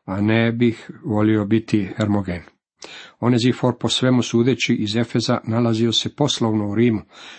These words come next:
Bio je zaposlen čovjek, ali je imao vremena posjećivati Pavla koji se nalazi u zatvoru.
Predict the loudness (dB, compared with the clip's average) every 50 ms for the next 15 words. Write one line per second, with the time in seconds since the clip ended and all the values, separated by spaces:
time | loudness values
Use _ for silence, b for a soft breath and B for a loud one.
0 | B B _ 0 2 2 2 2 2 0 0 0 0 -4 -2 0 0 0 0 0
1 | 2 2 2 0 -2 B B B B B B 0 2 2 2 2 0 2 2 2
2 | 2 2 2 2 2 2 2 2 2 2 2 4 2 2 2 0 -2 -4 -4 -4
3 | -4 -4 -4 -2 0 0 0 0 -2 -6 -6 -2 0 0 0 0 0 -2 -2 -4
4 | -4 -4 -4 -4 -2 0 0 0 0 0 0 -2 -2 -2 -4 -4 -6 -6 -8 -10
5 | -12 -12